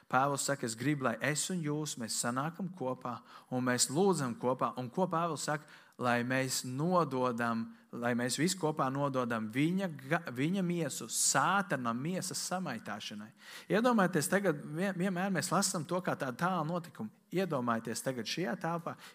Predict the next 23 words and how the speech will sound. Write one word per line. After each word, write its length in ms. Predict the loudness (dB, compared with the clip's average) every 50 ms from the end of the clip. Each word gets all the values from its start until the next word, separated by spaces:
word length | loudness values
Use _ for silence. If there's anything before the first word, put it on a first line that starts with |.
| -6
ir 100 | -6 -2
viens 240 | 0 0 0 0 0
cilvēks, 480 | -2 0 0 0 0 0 -2 -6 -10 -8
kurš 160 | -8 -8 -4
dzīvo 240 | -2 -2 -2 -2 -2
briesmīgā 480 | 0 -2 -2 -2 -2 -2 0 0 0 0
grēkā, 400 | 0 0 -2 -2 -2 -4 -8 -8 -10 -18 -10 -6
un 80 | -2 0
es 160 | 0 0 0
jums 140 | -2 -2 0
visiem 260 | 0 0 0 0 -2
saku: 300 | 0 0 0 0 0 0
"Draugi, 360 | 2 4 4 4 2 -2 -6 -12 -14 -8 -4
mēs 160 | -2 -2 0
esam 240 | 0 -2 -2 0 4
vairāk 340 | 4 4 6 6 2 0 0
kārt 160 | -2 -2 -2
viņu 140 | -4 -4 -2
brīdinājuši, 420 | -2 -2 -2 -2 -2 -4 -4 -2
vairāk 320 | 2 2 4 4 4 2 0
kārt 160 | -2 -4 -2
viņam 160 | -4 -6 -4
teikuši, 360 | -2 -2 -2 -2 -4 -10 -12